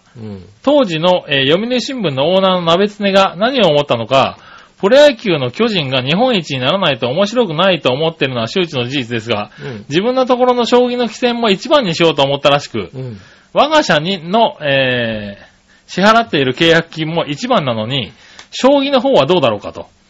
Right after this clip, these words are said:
Speaker 2: 毎日新聞社主催の名人戦に大きく差を広げられていると。
Speaker 1: うんうんうん。
Speaker 2: とっても悔しい。
Speaker 1: なるほど、なるほ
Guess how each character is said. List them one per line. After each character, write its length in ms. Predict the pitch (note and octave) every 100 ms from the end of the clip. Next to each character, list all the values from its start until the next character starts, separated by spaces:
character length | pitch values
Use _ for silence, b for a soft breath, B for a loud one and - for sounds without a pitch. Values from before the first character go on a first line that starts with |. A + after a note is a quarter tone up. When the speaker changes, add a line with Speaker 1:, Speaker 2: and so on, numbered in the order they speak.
| b b b _
Speaker 2:
毎 320 | - A3 C4+ C#4+
日 20 |
新 280 | - C#4+ C#4
聞 100 | C4+
社 140 | F3+
主 160 | B2 E3
催 120 | D3+
の 100 | D3+
名 200 | E3 G3
人 180 | G3+ F#3+
戦 160 | F#3
に 120 | F3
大 220 | F3+ D#4+ E4+
き 100 | -
く 120 | D3
差 120 | C#3
を 60 | C3
広 240 | C#3+ C#3+
げ 60 | C3+
ら 120 | C3
れ 60 |
て 80 | A#2
い 80 | G#2+
る 80 | G2+
と。 120 | - _ -
Speaker 1:
う 40 |
ん 40 | A2
う 120 | A#2+
ん 460 | G#2 B2 A#2 A#2 G#2+
う 20 |
ん。 40 | G2+
Speaker 2:
と 80 |
っ 80 | F3
て 100 | -
も 100 | E4
悔 260 | - C4 C4+
し 160 | G#3 - C#3+
い。 60 | _ _ _
Speaker 1:
な 80 | A2
る 60 | G#2
ほ 80 | G2
ど、 60 |
な 80 | F2+
る 60 |
ほ 100 | E2